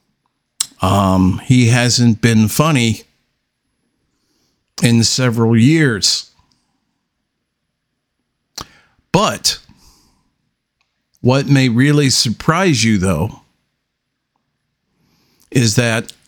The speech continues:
what I feel is something much, much better about Dave Chappelle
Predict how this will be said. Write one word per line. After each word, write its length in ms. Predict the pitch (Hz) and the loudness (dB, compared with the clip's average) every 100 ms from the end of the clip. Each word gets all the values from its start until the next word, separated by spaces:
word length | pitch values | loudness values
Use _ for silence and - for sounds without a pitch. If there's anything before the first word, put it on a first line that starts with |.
| - _ _ | -20 _ _
what 280 | 123 139 139 | 0 0 2
I 200 | 131 123 | 0 0
feel 640 | 101 - 143 135 127 110 - _ _ _ _ _ _ _ _ _ _ _ _ _ _ _ _ _ _ _ - _ _ _ _ | -2 -2 0 2 0 -4 -10 _ _ _ _ _ _ _ _ _ _ _ _ _ _ _ _ _ _ _ -20 _ _ _ _
is 200 | 139 123 | -2 0
something 600 | - 135 120 120 120 - - _ _ _ - | -2 -4 -2 0 0 -2 -10 _ _ _ 0
much, 640 | 113 120 120 - - - _ _ - | 2 2 0 -4 -4 -6 _ _ -4
much 320 | 120 101 - | -2 -2 -4
better 640 | - 101 - 160 147 110 101 _ _ _ _ _ _ _ _ _ _ _ _ _ _ - | -2 -2 0 0 0 -2 -6 _ _ _ _ _ _ _ _ _ _ _ _ _ _ -8
about 460 | 107 - 117 110 - | -4 -2 -2 -2 -2
Dave 300 | 107 107 107 | 0 0 -2
Chappelle 720 | - 101 - 156 143 110 | -2 -4 0 0 0 -4